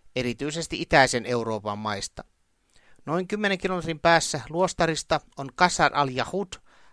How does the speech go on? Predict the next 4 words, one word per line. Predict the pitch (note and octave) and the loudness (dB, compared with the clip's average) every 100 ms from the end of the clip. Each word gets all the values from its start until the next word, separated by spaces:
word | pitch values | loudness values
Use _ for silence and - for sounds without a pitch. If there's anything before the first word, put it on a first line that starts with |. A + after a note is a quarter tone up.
| - | -12
raamatullinen | B2+ C3+ D3 C3 - B2 C3 D3+ | 0 2 4 2 0 -4 -2 0
Ainon | E3 E3+ E3 D3 D3 C3+ - | 4 4 4 0 -6 -8 -4
tai | C3+ B2 A2+ | 2 2 2
Betania. | B2 A#2 A2 G2+ F#2+ | -2 0 -2 -2 -8